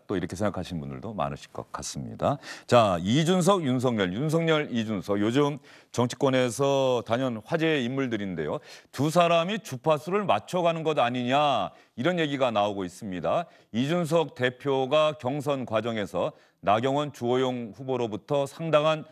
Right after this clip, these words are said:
공격을 받았었죠. 결국 유승민 전 의원을 국민의힘 대선 후보로 만들려는 것 아니냐, 윤석열 전 총장을 배제할 수도 있다.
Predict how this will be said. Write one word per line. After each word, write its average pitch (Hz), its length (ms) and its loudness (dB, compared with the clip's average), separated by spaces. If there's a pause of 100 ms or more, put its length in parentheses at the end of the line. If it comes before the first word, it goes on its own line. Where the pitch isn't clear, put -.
(120)
공격을 123 420 0
받았었죠. 90 760 -4 (360)
결국 139 280 2
유승민 139 380 0
전 123 180 2
의원을 120 360 0
국민의힘 120 500 0
대선 104 320 -2
후보로 110 300 0
만들려는 101 580 0
것 120 160 0
아니냐, 80 760 -2 (300)
윤석열 120 400 0
전 104 240 -6
총장을 117 560 -2 (240)
배제할 107 400 2
수도 113 300 -6
있다. 87 500 0